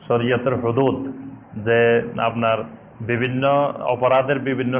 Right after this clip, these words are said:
শাস্তি নির্ধারণ করা যায়, এত বেত্রাঘাত, এত পাথর নিক্ষেপ, তারপরে হাত কেটে দেওয়া, এরকম নির্দ-, শাস্তিগুলোর তো হুদুদ আছেই, এগুলো দুনিয়াতে হবে। আর বাকি বিষয় হলো, যখন কোনো গুনাহ জাতীয় হয়ে যাবে, সেটার জন্য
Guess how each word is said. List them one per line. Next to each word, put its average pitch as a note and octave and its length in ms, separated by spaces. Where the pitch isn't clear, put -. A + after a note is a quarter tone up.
শাস্তি C#3 360
নির্ধারণ A#2 440
করা A2+ 160
যায়, A2 160
এত - 180
বেত্রাঘাত, A2+ 680
এত A#2 160
পাথর A#2 260
নিক্ষেপ, A2 560
তারপরে A2+ 540
হাত G#2+ 180
কেটে A#2 220
দেওয়া, A2 360
এরকম C#3 360
নির্দ-, B2+ 380
শাস্তিগুলোর C#3 640
তো D#3 80
হুদুদ D3 360
আছেই, A#2 320
এগুলো G3+ 320
দুনিয়াতে F3+ 460
হবে। G#2 260
আর C#3+ 360
বাকি C3 440
বিষয় C#3+ 300
হলো, F#3+ 160
যখন D#3 380
কোনো D#3+ 220
গুনাহ C#3+ 340
জাতীয় C3+ 400
হয়ে A#2+ 220
যাবে, B2+ 360
সেটার B2 280
জন্য C#3 380